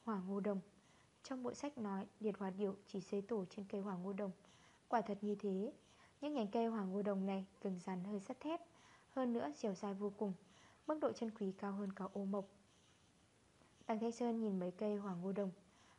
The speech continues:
còn Lý thì nhìn liệt hỏa điểu, trong tích tắc quên mất Thanh Loan. Dựa vào hai lợi chảo, Thanh Loan tiếp tục bước về phía trước. Cái đuôi bảy màu thật dài cũng phất phơ, đung đưa như một tiên nữ đang thả bộ. U,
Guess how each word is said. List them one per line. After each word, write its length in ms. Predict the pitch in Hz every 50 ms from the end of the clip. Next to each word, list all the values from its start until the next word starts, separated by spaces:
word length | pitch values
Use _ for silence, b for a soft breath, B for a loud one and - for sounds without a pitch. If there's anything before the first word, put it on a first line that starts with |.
| - -
còn 180 | 262 254 233
Lý 160 | 220 214 208
thì 160 | 208 - 254 220
nhìn 260 | 202 196 185 180 180
liệt 160 | 196 190 -
hỏa 100 | 196 185
điểu, 280 | 185 196 202 190 180 - - - b b b b b b b -
trong 160 | - - 214 214
tích 200 | 269 277 277 -
tắc 200 | 320 320 - -
quên 180 | 233 214 208
mất 100 | 226 220 -
Thanh 200 | - 214 214 214
Loan. 160 | 220 226 220 220 - - - - - - - - - - - - B B B B B B B B -
Dựa 160 | - - 269
vào 140 | - - 202
hai 140 | 185 196 208
lợi 160 | 208 214 208 -
chảo, 240 | - 226 214 196 175 B B B B B B B - -
Thanh 180 | 254 240 233
Loan 260 | 233 233 226 214 214
tiếp 200 | 214 - 302 311 311 -
tục 200 | - 240 - - -
bước 200 | 247 247 - -
về 60 | 202
phía 200 | 185 - 190 170 -
trước. 200 | - 247 285 320 - - - - - B B B B B B B -
Cái 120 | - 220 214
đuôi 140 | 233 262 254
bảy 160 | 233 214 190
màu 260 | 190 196 190 185 185
thật 180 | - 208 190 190 - -
dài 220 | 196 185 185 185 -
cũng 100 | - 240
phất 260 | - - 285 285 -
phơ, 200 | - 262 254 247 247 B B B B B B B -
đung 200 | - 226 214 208
đưa 140 | 220 226 220
như 200 | 214 214 220 220
một 120 | 208 196 190 196
tiên 180 | - 208 202 202
nữ 160 | 220 - -
đang 220 | 226 202 202 196 196
thả 140 | 202 202 190
bộ. 260 | 180 185 202 220 - - - - - - - - - - - - - - - - - - - - -
U, 160 | 240 240 233